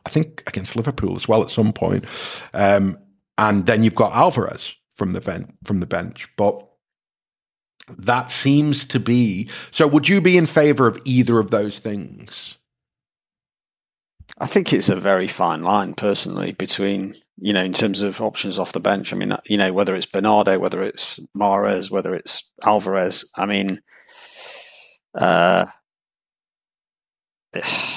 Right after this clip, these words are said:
Speaker 2: you know, uh, <sighs> I, I suspect, I suspect he won't, he won't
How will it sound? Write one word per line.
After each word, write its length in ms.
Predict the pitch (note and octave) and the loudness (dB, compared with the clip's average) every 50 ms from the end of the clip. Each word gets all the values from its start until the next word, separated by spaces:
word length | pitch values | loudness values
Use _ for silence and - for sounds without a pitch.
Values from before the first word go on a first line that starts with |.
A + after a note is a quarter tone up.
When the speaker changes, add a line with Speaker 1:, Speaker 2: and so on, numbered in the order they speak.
| - - - | -12 -14 -14
Speaker 2:
you 180 | - A#2+ A#2+ | -10 -10 -8
know, 120 | A2 A2+ - - - - - | -8 -8 -10 -10 -14 -8 -4
uh, 120 | G#2+ - - _ - | -4 -4 -4 _ -10
<sighs> 0 | - - - - - - - - - _ _ _ _ _ _ _ _ _ _ - - - - | -10 -8 -8 -10 -10 -12 -14 -16 -18 _ _ _ _ _ _ _ _ _ _ -20 -20 -18 -8
I, 180 | - B2 B2+ - - | -2 -2 -2 0 0
I 60 | C3+ C3+ | 0 2
suspect, 640 | - - D#3 - - - E3 C#3+ - - - - - _ _ _ _ _ _ _ _ _ _ _ - - | 2 2 2 2 2 2 2 2 2 0 -4 -4 -4 _ _ _ _ _ _ _ _ _ _ _ -6 -4
I 40 | - | -2
suspect 420 | - - B2+ - - A2 F2+ - | 0 0 0 0 0 -2 0 0
he 100 | - A2 | 0 0
won't, 340 | G2 G#2 F#2+ G2 F#2+ F2 - - | 2 2 2 2 0 -2 -8 -14
he 120 | - A2+ G2+ | -12 -6 -2
won't 260 | G2+ G2+ - - | -2 -2 -2 -4